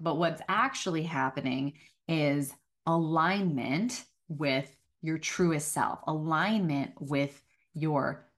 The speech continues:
desires. Now, coaching absolutely transformed my life. And then I think back to all the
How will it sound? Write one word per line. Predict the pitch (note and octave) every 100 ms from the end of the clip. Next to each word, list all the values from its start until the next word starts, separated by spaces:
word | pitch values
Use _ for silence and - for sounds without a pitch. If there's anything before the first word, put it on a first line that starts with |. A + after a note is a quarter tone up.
| -
desires. | D3 C3+ G#2 - - - - _ _ _ _ _ _ _ _ -
Now, | E3+ D#3 D3+ - - _ _ _ _ -
coaching | G3 F#3+ F#3+ A3+ G#3+ -
absolutely | D#3+ D3+ D#3+ - D#3 D3+ D#3
transformed | C3+ D3+ C#3+ C#3 D3
my | C#3+
life. | C#3 C#3 D#3
And | F3
then | D#3+
I | D3
think | D3+ E3 D#3
back | D3 C#3+
to | -
all | - C#3+
the | D3+